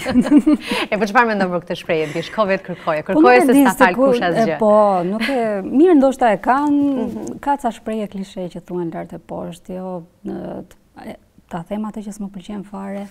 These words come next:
Speaker 2: Thuaj.
Speaker 1: Është kjo që thon, ë, self-made, unë jam, e, domethënë,
Speaker 2: E
Speaker 1: e,
Speaker 2: bër vetë.
Speaker 1: kam arritur këtu ku jam vetëm dhe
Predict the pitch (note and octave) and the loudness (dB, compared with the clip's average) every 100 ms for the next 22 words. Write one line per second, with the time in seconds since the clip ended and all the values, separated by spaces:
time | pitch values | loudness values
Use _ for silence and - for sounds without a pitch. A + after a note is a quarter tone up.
0 | - F3 E3 E3 _ - F#3 - G3+ G#3 | -16 -16 -18 -20 _ -14 -14 -12 -12 -10
1 | F#3+ - F#3+ F#3+ F#3+ F#3+ F#3+ F#3 F#3+ A#3+ | -12 -14 -12 -10 -8 -8 -8 -10 -12 -16
2 | - G#3+ G3+ - - G3 G3 F3 F#3+ G3 | -12 -6 -6 -8 -10 -8 -8 -8 -8 -6
3 | F#3+ F#3+ F#3 A3 A#3 G3 F#3+ F#3+ - F#3+ | -6 -8 -10 -12 -12 -10 -10 -12 -10 -10
4 | F#3+ D#3 - F3 D#3+ F#3+ F#3 F3+ G#3+ A3 | -10 -10 -10 -8 -6 -6 -6 -6 -6 -6
5 | G3 F3+ A3 - F#3+ F#3 G#3+ G#3+ F3+ E3+ | -10 -12 -14 -12 -10 -10 -8 -8 -8 -8
6 | G3 G3 G3 F#3+ F3+ G#3 | -8 -10 -12 -12 -12 -12